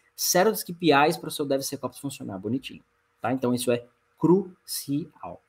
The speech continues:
E o próprio gestão de vulnerabilidades. Então, aqui, ó, nesses, depois de pré-build, post-build, teste, deploy, a gente tá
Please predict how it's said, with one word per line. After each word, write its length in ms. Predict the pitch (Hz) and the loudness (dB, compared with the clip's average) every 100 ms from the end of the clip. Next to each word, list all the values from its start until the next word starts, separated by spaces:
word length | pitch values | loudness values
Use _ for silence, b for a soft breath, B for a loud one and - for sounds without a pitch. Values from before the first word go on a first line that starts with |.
| _ | _
E 80 | 185 | 0
o 40 | |
próprio 320 | 220 127 151 | 4 4 6
gestão 360 | 170 196 - 135 | 2 0 2 2
de 80 | 143 | 4
vulnerabilidades. 760 | 151 160 165 220 151 90 - B B B | 2 2 2 2 2 0 -8 B B B
Então, 160 | - 117 | -2 0
aqui, 320 | 113 185 226 | 0 4 6
ó, 80 | 120 | 6
nesses, 640 | 107 - 120 - - - _ B - | 4 -2 0 0 0 -6 _ B 0
depois 360 | 127 131 202 | 2 6 6
de 80 | 208 | 6
pré-build, 600 | 175 165 139 135 135 110 | 6 8 8 8 8 6
post-build, 640 | 113 147 147 131 135 131 117 | 2 2 2 2 4 4 4
teste, 340 | 131 120 - | 2 4 2
deploy, 420 | 110 - 143 170 | -4 2 4 6
a 40 | 131 | 6
gente 200 | 131 139 | 2 4
tá 300 | 165 - | 4 4